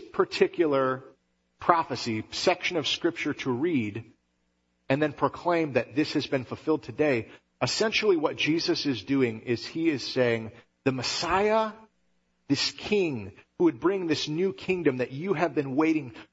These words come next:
for centuries to come, I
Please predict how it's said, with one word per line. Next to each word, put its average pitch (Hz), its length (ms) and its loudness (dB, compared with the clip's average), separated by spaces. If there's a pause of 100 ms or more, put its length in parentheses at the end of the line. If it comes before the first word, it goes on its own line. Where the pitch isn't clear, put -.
(120)
for 123 100 0
centuries 170 880 0
to - 140 -6
come, 98 500 -4 (1800)
I 139 500 0